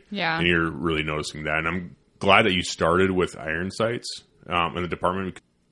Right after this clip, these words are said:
Speaker 2: That really does hone in your
Speaker 1: It
Speaker 2: fundamentals
Speaker 1: does.
Speaker 2: a lot, is having iron sights. And if you get good with iron sights, then you throw an optic on there, then it's like, you know, you just said, where it's like, it almost feels like it's cheating. Like, it makes
Speaker 1: Yeah.
Speaker 2: it, it takes a lot of that guesswork out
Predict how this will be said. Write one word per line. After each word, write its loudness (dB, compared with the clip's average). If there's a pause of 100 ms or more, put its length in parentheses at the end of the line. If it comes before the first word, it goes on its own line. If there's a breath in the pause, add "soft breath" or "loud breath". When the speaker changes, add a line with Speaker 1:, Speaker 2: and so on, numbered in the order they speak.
(140)
Speaker 2:
That 4
really 8
does 4
hone -2
in 0
your -2 (140)
Speaker 1:
It -4
Speaker 2:
fundamentals 0
Speaker 1:
does. -16
Speaker 2:
a -8
lot, 0
is -6
having 0
iron -4
sights. 0
And 0
if -4
you 0
get 2
good 0
with -4
iron -6
sights, -4 (320 soft breath)
then 0
you 0
throw 2
an -2
optic 0
on -4
there, -2
then 0
it's -6
like, -6
you -8
know, -2
you 0
just -4
said, 0
where 0
it's -6
like, -4
it -18
almost 2
feels 4
like 4
it's -2
cheating. 2
Like, 0
it -2
makes 4
Speaker 1:
Yeah. 4
Speaker 2:
it, -4 (220 soft breath)
it -2
takes 4
a 2
lot 6
of 6
that 0
guesswork 2
out -2